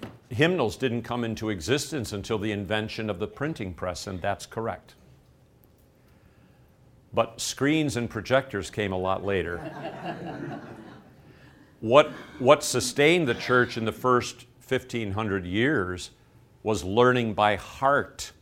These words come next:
liturgy. Learning by heart these sacred texts, memorizing them, and allowing I, I think the gospel in the Middle Ages, when it was obliterated, people,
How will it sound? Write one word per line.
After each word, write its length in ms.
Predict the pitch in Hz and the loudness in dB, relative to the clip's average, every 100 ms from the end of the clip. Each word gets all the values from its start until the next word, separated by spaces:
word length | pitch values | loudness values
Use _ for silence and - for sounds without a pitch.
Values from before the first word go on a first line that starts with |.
| _ _ _ | _ _ _
liturgy. 800 | 95 101 90 87 80 90 80 69 _ _ _ _ _ _ _ _ _ _ _ _ _ | -2 0 0 -4 -8 -10 -12 -14 _ _ _ _ _ _ _ _ _ _ _ _ _
Learning 280 | 110 123 120 | -2 0 4
by 200 | 113 110 | 6 6
heart 540 | 98 - 123 147 143 - 101 | 4 2 4 4 2 -12 -10
these 240 | 92 90 | -8 -6
sacred 460 | - 104 92 90 - | -4 -4 -4 -8 -4
texts, 560 | 95 - - - - - _ | -2 -2 -6 -14 -16 -18 _
memorizing 680 | 110 110 101 85 82 85 82 | 0 2 2 -2 -4 -8 -10
them, 180 | 82 82 85 _ _ _ _ - - - - - | -12 -12 -18 _ _ _ _ -20 -20 -20 -10 4
and 400 | 123 113 113 104 - _ _ | 6 6 4 -2 -12 _ _
allowing 960 | 117 110 107 113 143 165 101 92 101 110 - _ _ | 2 2 6 8 8 6 2 -2 -6 -10 -14 _ _
I, 240 | 110 131 139 | -2 2 2
I 40 | |
think 340 | 156 180 117 98 | 2 0 0 -2
the 80 | 98 | -4
gospel 600 | 107 113 143 - 113 104 | 2 4 4 0 -2 -2
in 60 | |
the 80 | 101 | 0
Middle 280 | 117 143 110 | 0 2 4
Ages, 440 | 117 143 98 87 | 4 2 -2 -6
when 180 | 85 104 | -2 -2
it 160 | 104 101 | -2 -2
was 200 | 98 - | -4 -2
obliterated, 920 | 104 80 107 156 107 95 90 92 90 - _ _ _ - - | -4 0 2 2 0 -2 -4 -6 -10 -18 _ _ _ -20 -6
people, 460 | - 156 185 131 | -2 0 0 0